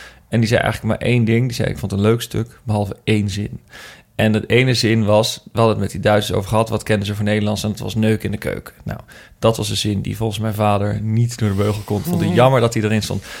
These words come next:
Speaker 1: Dus in die zin is het, dit ook wel een hele grote stap voor die mensen om nu, ja, je zoon, ik zou ook niet per se zin hebben om je zoon, eh, na-, half naakt,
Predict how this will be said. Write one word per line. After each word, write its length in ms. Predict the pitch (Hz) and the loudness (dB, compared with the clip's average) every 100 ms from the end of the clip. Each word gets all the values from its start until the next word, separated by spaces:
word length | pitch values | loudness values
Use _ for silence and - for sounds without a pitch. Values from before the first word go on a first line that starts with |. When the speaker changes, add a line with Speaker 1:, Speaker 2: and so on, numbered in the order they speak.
| - | -4
Speaker 1:
Dus 140 | 123 120 | 0 4
in 80 | |
die 140 | 139 165 | 6 4
zin 180 | 160 131 | 4 4
is 160 | 143 | 2
het, 160 | 139 113 | 2 2
dit 200 | 135 147 | 2 4
ook 180 | 127 120 | 2 4
wel 160 | 120 | 4
een 80 | 120 | 4
hele 420 | 107 110 127 120 | 2 4 4 4
grote 260 | 113 110 98 | 2 2 0
stap 200 | - 147 | -4 -4
voor 100 | 131 | -2
die 120 | 113 | 0
mensen 420 | 107 104 101 - | 2 0 0 -2
om 180 | 113 110 | 0 2
nu, 280 | 110 107 101 - - - _ _ | 2 2 -2 -8 -20 -20 _ _
ja, 220 | - 110 | 0 2
je 180 | 101 104 | 2 2
zoon, 440 | 104 - 117 117 107 | 0 2 4 4 4
ik 120 | 107 | 2
zou 180 | 113 110 | 4 4
ook 80 | |
niet 120 | 120 143 | 2 -2
per 100 | 131 | -2
se 300 | 131 117 107 | 2 2 2
zin 300 | 101 117 104 | 0 0 2
hebben 220 | 107 104 | 2 2
om 60 | 104 | 0
je 60 | |
zoon, 360 | 104 107 101 98 | 0 0 2 0
eh, 60 | |
na-, 260 | 104 107 107 | 0 0 -2
half 260 | - 107 104 | -2 -2 -2
naakt, 320 | 110 110 101 | 0 0 -2